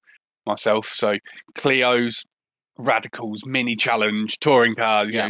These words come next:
Speaker 1: know, proper club racing. Uh, it's Automobilista two all day long. Uh, I was actually playing it just before I come on, uh, with
Speaker 2: <laughs>
Speaker 1: you, uh, getting my practice in for tomorrow's race. Uh, yeah, just brilliant. Uh, it's the,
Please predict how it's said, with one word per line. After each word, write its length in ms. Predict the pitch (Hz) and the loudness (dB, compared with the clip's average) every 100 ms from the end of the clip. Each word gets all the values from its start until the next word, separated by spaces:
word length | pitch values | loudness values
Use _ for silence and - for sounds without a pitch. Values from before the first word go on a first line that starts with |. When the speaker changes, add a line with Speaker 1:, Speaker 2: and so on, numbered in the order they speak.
| 104 | -6
Speaker 1:
know, 80 | - - | -14 -2
proper 280 | 214 190 151 | 0 0 -2
club 300 | - 120 107 | 0 0 0
racing. 420 | 107 104 - 107 - _ - - - | -8 -10 -12 -12 -14 _ -20 -20 -8
Uh, 260 | 110 107 104 - | -2 2 0 0
it's 360 | 123 - - - _ _ _ - | -6 -4 -10 -10 _ _ _ -6
Automobilista 680 | 127 - 117 107 104 - 113 | -6 -4 -4 -2 -6 -6 -10
two 200 | - 98 _ - | -10 -14 _ -6
all 280 | 120 117 | -2 -2
day 180 | 110 104 | 0 0
long. 180 | 101 95 - _ - | -2 -6 -12 _ -8
Uh, 240 | 107 104 | -4 -4
I 80 | 113 | -4
was 100 | 123 | -2
actually 280 | 139 135 135 | -2 0 -2
playing 260 | 127 120 | 0 0
it 100 | 117 - _ | 0 -4 _
just 220 | - 135 | -2 -2
before 300 | - 117 120 | -2 0 2
I 40 | 113 | 2
come 200 | 123 113 | 0 -4
on, 100 | 107 - - - - | -6 -10 -18 -16 -8
uh, 340 | - 110 107 175 | 0 0 2 0
with 160 | 147 131 | 0 0
Speaker 2:
<laughs> 640 | 147 120 - - - - | 0 -2 -6 -16 -14 -4
Speaker 1:
you, 40 | 120 | 0
uh, 300 | 117 117 120 _ | 2 2 0 _
getting 300 | - 123 123 | -4 -2 0
my 80 | 120 | 0
practice 360 | 113 151 139 139 | 0 -2 -4 -4
in 120 | 127 | -2
for 100 | 120 | -2
tomorrow's 460 | 113 135 135 123 120 | -2 2 4 4 2
race. 380 | 123 123 - - - _ _ _ _ _ - | 0 0 -8 -14 -20 _ _ _ _ _ -4
Uh, 400 | 127 110 110 107 - | 0 2 2 0 0
yeah, 220 | 127 110 - | -2 -2 -2
just 180 | - 156 | -2 -2
brilliant. 380 | - 123 110 107 - | 0 0 0 -4 -8
Uh, 120 | 131 113 - | -8 -8 -6
it's 260 | 151 143 - | -8 -6 -8
the, 160 | 143 | -8